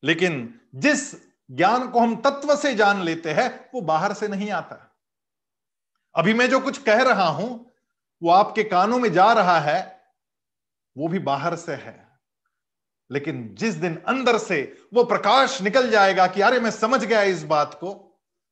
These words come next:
तब वो घटना आपके जीवन में घटती है कि आपने ज्ञान को समझ लिया, आपने उसका अनुभव किया।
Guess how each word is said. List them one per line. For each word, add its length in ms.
तब 440
वो 140
घटना 360
आपके 320
जीवन 280
में 160
घटती 380
है 480
कि 60
आपने 340
ज्ञान 340
को 120
समझ 360
लिया, 440
आपने 280
उसका 260
अनुभव 320
किया। 380